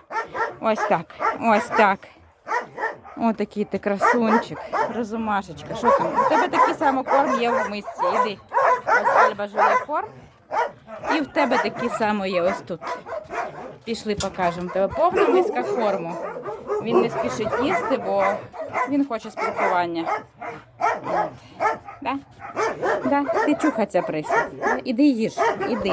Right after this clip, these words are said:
А то Альба своє зараз з'їсть, і потім твоє з'їсть. Іди, Гамць, давай. І потім підемо гуляти, я вас виведу погуляти. Біжи, ми ще на-, наспілкуємось сьогодні, ще буде час. Да?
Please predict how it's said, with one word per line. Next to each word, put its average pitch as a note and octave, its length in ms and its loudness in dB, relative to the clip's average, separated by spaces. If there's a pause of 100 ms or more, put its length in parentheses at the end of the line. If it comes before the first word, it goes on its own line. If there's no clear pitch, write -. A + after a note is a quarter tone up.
(140)
А A3+ 40 2
то - 160 4
Альба C4 460 4
своє C4+ 380 0
зараз G#3+ 260 2
з'їсть, A#3 340 -4
і - 40 -6
потім C#4 360 0
твоє - 420 -2 (100)
з'їсть. - 360 -8 (920)
Іди, A3 120 -4
Гамць, - 440 -2
давай. F#3 240 -4 (1120)
І - 80 -8
потім B3+ 320 4
підемо G3+ 380 -4
гуляти, E3+ 340 -4
я D#3+ 60 -4
вас F3 220 -4
виведу A#4+ 360 0
погуляти. A#4+ 400 0 (1160)
Біжи, - 360 -2 (220)
ми - 100 2
ще B4 160 -4
на-, G3+ 200 -4
наспілкуємось F#3+ 920 -2
сьогодні, D#3+ 400 -4
ще - 180 -8
буде D#3+ 260 -4
час. - 260 -10 (1300)
Да? G#3 140 -4